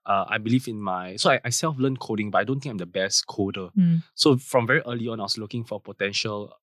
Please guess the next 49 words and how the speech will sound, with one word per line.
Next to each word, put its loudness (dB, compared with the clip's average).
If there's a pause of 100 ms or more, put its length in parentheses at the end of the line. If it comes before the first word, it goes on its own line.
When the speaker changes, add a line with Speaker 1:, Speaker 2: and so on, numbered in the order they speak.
Speaker 1:
C 2
T -4
O 6
or 2
Chief -2
Technological -10
Officer -4
as -6
a -12
co-founder -4
to -14
join 0
me. -12 (120)
Speaker 2:
Mm. 6 (280)
Speaker 1:
So, 6
uh, 4
of -6
course, 2
I, 0
in -8
the -6
early 0
days, 2 (280)
before 6
I 8
went 0
to -10
America -6
and -4
before -4
I -2
took -14
my -12
leave -8
of -6
absence, -8
I -6
worked 4
with -6
a -18
few -12
people, -8
but -4
they -6
weren't 4
really -2
a -4
good -12
fit. -2